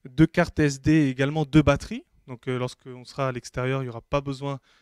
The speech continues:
de ch-, d'électricité pour, euh, comme une caméra classique, comme, enfin, pour ceux qui voient, lorsqu'on filme dans les réunions de réveil ou les conférences chrétiennes, souvent on est lié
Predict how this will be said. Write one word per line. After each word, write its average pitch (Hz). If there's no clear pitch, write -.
de 120
ch-, -
d'électricité 143
pour, 120
euh, 117
comme 135
une 135
caméra 131
classique, 131
comme, 123
enfin, 120
pour 131
ceux 143
qui 139
voient, 139
lorsqu'on 127
filme 139
dans 127
les 120
réunions 131
de 123
réveil 127
ou 123
les 123
conférences 123
chrétiennes, 151
souvent 127
on 131
est 120
lié 135